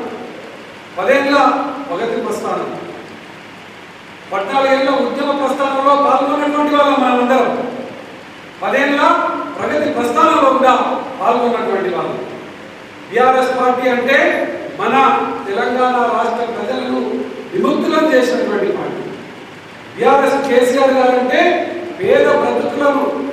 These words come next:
ఒక మంచి గొప్ప జీవితాన్ని అందించాలి, తెలంగాణ రాష్ట్రాన్ని భారతదేశంలోనే అగ్రగామి రాష్ట్రంగా తీర్చిదిద్దాలని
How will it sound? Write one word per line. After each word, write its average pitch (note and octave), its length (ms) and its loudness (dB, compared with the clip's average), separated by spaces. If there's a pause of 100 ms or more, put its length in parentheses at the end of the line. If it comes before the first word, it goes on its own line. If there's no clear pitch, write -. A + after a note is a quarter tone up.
(600)
ఒక G#3 100 -2 (120)
మంచి - 300 0 (440)
గొప్ప - 180 2 (180)
జీవితాన్ని C#4 560 2
అందించాలి, A3+ 540 2 (360)
తెలంగాణ C#4 400 2 (180)
రాష్ట్రాన్ని D4+ 520 2 (460)
భారతదేశంలోనే B3 880 2 (420)
అగ్రగామి C#4 580 4
రాష్ట్రంగా B3+ 400 2 (100)
తీర్చిదిద్దాలని G#3+ 680 0